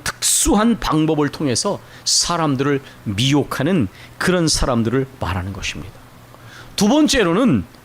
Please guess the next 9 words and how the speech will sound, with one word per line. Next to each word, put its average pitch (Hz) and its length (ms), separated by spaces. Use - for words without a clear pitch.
함께 262 640
생활하는 226 800
가족이나 160 920
친지나 175 920
가까운 226 540
친구가 277 800
하나님을 220 540
떠나도록 185 600
미혹하는 151 760